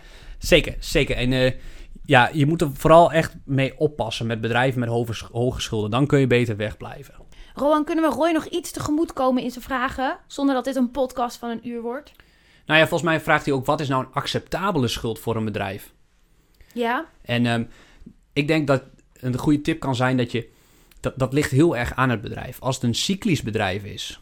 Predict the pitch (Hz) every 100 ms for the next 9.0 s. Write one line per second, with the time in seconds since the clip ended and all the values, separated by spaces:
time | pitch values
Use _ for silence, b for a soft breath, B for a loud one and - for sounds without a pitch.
0 | - 110 123 127 123 127 123 120 120 117
1 | 110 - 202 165 120 113 - - - -
2 | 104 98 78 - 117 - 143 185 160 -
3 | 101 98 - - 98 98 - b b b
4 | b b b b b b b b - -
5 | 131 131 127 - - 123 - 180 151 123
6 | 120 - 127 143 131 160 123 - 95 110
7 | - b b - 170 190 202 151 127 -
8 | 127 123 180 185 - 165 151 110 139 143